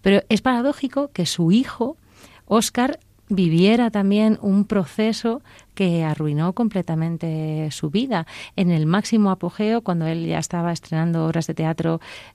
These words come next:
tipo La importancia de llamarse Ernesto, cuando los periódicos hacían unas críticas buenísimas de, de novelas y de poemas,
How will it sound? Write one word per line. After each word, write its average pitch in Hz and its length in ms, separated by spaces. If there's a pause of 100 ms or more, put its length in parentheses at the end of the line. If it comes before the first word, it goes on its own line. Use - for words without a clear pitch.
tipo 170 460
La 165 80
importancia 165 500
de 165 60
llamarse 165 340
Ernesto, 190 800 (380)
cuando 165 500
los 165 200
periódicos 170 680
hacían 165 400
unas 170 200
críticas 165 420
buenísimas 165 1040 (340)
de, 165 600
de 165 200
novelas 165 880
y 170 80
de 156 140
poemas, 196 640